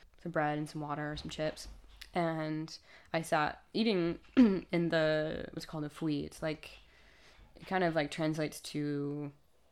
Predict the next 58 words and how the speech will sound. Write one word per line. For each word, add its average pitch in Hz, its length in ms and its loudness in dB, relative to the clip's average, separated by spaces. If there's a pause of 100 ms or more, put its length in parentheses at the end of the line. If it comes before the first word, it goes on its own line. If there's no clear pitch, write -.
(300)
I - 140 -14
don't 214 100 -4
know, 151 120 -2
like, 151 200 -8 (520)
it 87 340 -10
can, 202 240 -2
it 185 80 -6
can, 175 260 -2
it 185 60 -4
can 208 120 -2
translate 208 300 2
to, - 60 -6
like, 147 200 -4 (140)
search - 460 -2
or 190 80 0
something. 208 320 -4
So 185 80 0
it's, 165 80 -2
like, 165 120 -4
where, 156 260 0
where 165 160 0
you 156 280 0
are 147 280 0 (500)
intaken 151 760 -2
and - 180 -10
searched 156 400 -2
and 156 100 -2
given, 147 340 -2
you 156 140 -2
know, 143 140 -2 (220)
you, 151 380 -6
they 165 120 -2
take 143 200 -8
your 147 100 -6
things 143 360 -6
or - 60 -8
you 156 80 -4
get - 140 -10
them 156 100 -6
back - 240 -4
when - 100 -8
you're - 100 -8
leaving, 175 260 -6
things 175 160 -10
like 180 100 -12
this. 180 140 -12 (120)
Like, 170 120 -10 (640)
um, 160 360 2
so 165 120 -4
I - 20 0
was 170 100 -2
in 208 80 0
that 208 100 4
area 196 140 6
for 180 100 -2
a 151 40 -2
while, 185 220 6
and 165 300 -2